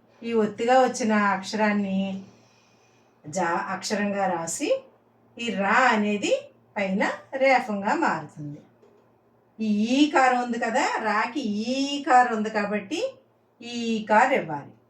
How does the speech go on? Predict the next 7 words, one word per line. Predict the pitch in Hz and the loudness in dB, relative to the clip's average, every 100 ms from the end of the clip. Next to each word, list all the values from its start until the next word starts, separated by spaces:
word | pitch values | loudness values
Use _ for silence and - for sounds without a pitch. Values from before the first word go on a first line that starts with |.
| _ _ _ _ _ _ | _ _ _ _ _ _
ఫస్ట్ | 214 214 - 254 | -4 -4 -6 -4
ఈకారం | 190 185 214 233 247 226 233 202 | -4 -2 -2 -2 -4 0 2 2
ఇచ్చేసి | 175 - 190 196 - 359 - - _ - | -2 -6 -6 -4 -4 -4 -6 -14 _ -6
దీనికి | 220 240 277 349 | -2 0 0 0
రేఫం | 302 220 190 208 196 | 2 2 2 -2 -6
పెట్టాలన్నమాట. | 185 156 160 160 151 151 143 - | -6 -6 -8 -8 -8 -8 -10 -12
దర్జీ, | 170 220 220 185 156 170 220 226 233 220 160 | -2 2 2 0 -6 -4 -2 0 0 0 -2